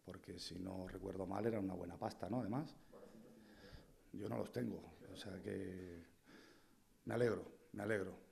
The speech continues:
me alegro porque así evitamos un run run de especulaciones y, y de noticias que perjudican siempre a la entidad. Esperemos que sí, por eso estamos aquí, porque desde la gestión, desde la gestión del club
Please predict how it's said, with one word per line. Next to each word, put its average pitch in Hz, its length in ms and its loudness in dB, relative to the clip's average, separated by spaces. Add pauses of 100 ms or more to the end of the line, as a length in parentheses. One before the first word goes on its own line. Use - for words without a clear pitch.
(160)
me 104 80 -4
alegro 117 240 6
porque 107 180 6
así - 160 6
evitamos 107 480 4
un 104 160 4
run 101 220 4
run 120 460 10
de 98 400 2
especulaciones 120 960 4
y, 98 440 0 (380)
y 98 60 -4
de 104 120 -4
noticias 113 460 0
que - 80 0
perjudican 95 560 -2
siempre 87 300 -6
a 87 40 -6
la 82 60 -6
entidad. 82 320 -10 (1000)
Esperemos 87 440 -6
que - 100 -8
sí, - 140 -10 (440)
por 87 140 -4
eso 104 120 4
estamos 90 300 -2
aquí, 85 200 -8 (1000)
porque 90 240 -4
desde 87 220 -2
la 85 80 -4
gestión, 95 480 2
desde 87 200 0
la 85 80 -2
gestión 92 280 -2
del 92 160 2
club 98 240 4